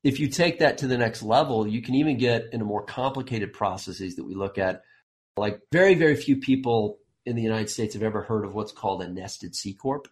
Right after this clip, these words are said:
But there's advantages to being able to say, You're gonna own something, say, at an S Corp level,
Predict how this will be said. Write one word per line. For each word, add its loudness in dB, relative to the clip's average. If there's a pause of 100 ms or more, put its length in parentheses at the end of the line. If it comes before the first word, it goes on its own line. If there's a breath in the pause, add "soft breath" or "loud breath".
(580 soft breath)
But 4 (120)
there's 4
advantages 2
to -4
being 0
able -2
to -8
say, 0 (220 loud breath)
You're 4
gonna 2
own 2
something, -2
say, 0
at 2
an -4
S 0
Corp -2
level, 2